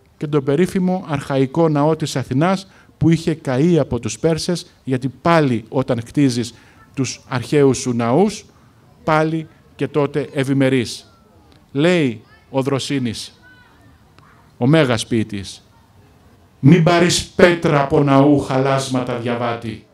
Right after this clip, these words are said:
Αν ξαναστήσουν το ναό, θα λείπει ένα κομμάτι». Από όλη αυτή την αρχαία τρανή ιστορία της Μεγάλης Φώκιας σήμερα δεν σώζεται σχεδόν τίποτα, παρά μόνο κάτι από το αρχαίο θέατρο.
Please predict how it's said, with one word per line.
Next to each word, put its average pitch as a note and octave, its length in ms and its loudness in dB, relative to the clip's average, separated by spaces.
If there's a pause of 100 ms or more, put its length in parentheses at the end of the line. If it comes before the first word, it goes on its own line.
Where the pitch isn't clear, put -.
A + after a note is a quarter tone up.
(420)
Αν F#3 220 2
ξαναστήσουν F3 1120 -2
το C#3 140 2
ναό, C#3+ 380 0 (100)
θα E3 140 -2
λείπει F#3 280 0
ένα E3 140 -4
κομμάτι». D#3 560 -2 (2500)
Από E3 240 2
όλη A#3 140 6
αυτή G#3 220 2
την G3 200 0
αρχαία G3 480 2
τρανή F#3+ 440 -2
ιστορία F3+ 600 0
της F3 180 -8
Μεγάλης E3+ 440 -2
Φώκιας F3+ 500 -2
σήμερα F#3 340 -2
δεν E3+ 100 -4
σώζεται E3+ 380 -4
σχεδόν E3 420 -2
τίποτα, C3 420 -4
παρά C#3 260 -2
μόνο D#3+ 320 0
κάτι D#3+ 360 -2
από D3 220 -2
το D3 120 -2
αρχαίο C#3+ 480 0
θέατρο. A#2 580 -2